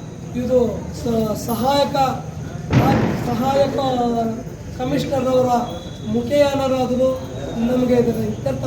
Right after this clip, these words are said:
ಮಾಡಿಕೊಡ್ಬೇಕು. ಇದು ತಾಲೂಕು ದಂಡಾಧಿಕಾರಿ, ತಾಲೂಕು ದಂಡಾಧಿಕಾರಿ, ದಂಡ-, ದಂಡಾಧಿಕಾರಿಗಳ ಕೈಯಲ್ಲಾಗುವಂಥ ಕೆಲಸವಲ್ಲ, ಅದು ನಮಗೂ ಗೊತ್ತು. ಇದು ಏನಿದ್ರು ಎ ಸಿ ಕಚೇರಿಯಲ್ಲ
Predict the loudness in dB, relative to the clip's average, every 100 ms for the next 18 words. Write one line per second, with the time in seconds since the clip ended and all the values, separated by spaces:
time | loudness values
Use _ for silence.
0 | 0 0 -2 -2 -2 2 0 0 -8 -12
1 | -10 -6 -6 -2 0 0 -2 -2 0 0
2 | 0 0 2 4 2 0 -4 -4 -4 -6
3 | -4 -2 -2 -2 -4 -2 -2 -2 -2 -2
4 | -2 -2 -2 -2 -2 -4 -4 -4 -2 -2
5 | -2 -2 -6 -6 -10 -10 -8 -6 -6 -8
6 | -12 -14 -14 -14 -8 -4 0 2 2 2
7 | 2 2 4 4 2 -8 -12 -2 2 4
8 | 4 2 0 -2 0 2 4 2 6 6
9 | 6 4 4 2 0